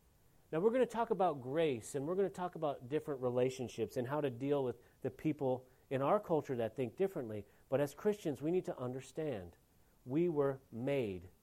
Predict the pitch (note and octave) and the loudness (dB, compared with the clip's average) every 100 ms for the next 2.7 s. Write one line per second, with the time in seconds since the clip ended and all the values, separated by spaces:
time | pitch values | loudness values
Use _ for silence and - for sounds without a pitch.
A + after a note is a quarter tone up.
0 | _ - A2 A2+ A2+ A2+ _ A#2+ G#2 G#2+ | _ -8 -6 -4 -6 -8 _ -10 -4 -4
1 | F2 D#2 - _ _ - A#2 A#2 A2 - | -4 -10 -16 _ _ -8 -2 -2 -2 -8
2 | - - C#3 A#2 F2+ - | -16 -2 -2 -2 -6 -12